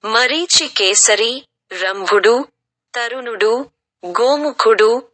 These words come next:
అనే ఐదుగురు వానర శ్రేష్ఠులు పద్నాలుగు వేల మంది సైన్యంతో పశ్చిమ దిశకు చేరారు. సువేషుడు,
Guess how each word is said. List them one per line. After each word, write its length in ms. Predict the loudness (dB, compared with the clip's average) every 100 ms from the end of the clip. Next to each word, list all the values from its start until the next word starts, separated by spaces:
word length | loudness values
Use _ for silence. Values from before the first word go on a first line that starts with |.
| _ -10
అనే 200 | -8 -8
ఐదుగురు 640 | -8 -8 -4 0 2 2
వానర 520 | 2 2 2 2 0
శ్రేష్ఠులు 720 | 0 0 0 0 0 -2 -2
పద్నాలుగు 680 | -2 -6 -8 0 0 0 0
వేల 280 | 2 2 2
మంది 340 | 0 0 0 2
సైన్యంతో 760 | 2 2 -2 -4 -4 0 0
పశ్చిమ 580 | 0 0 2 2 0 -2
దిశకు 480 | 0 2 2 0 0 0 0
చేరారు. 480 | 0 0 -2 -6 -12 _ _ _ _ _ _ _ _ -4
సువేషుడు, 1040 | 0 0 0 2 2 2 2 2 2 0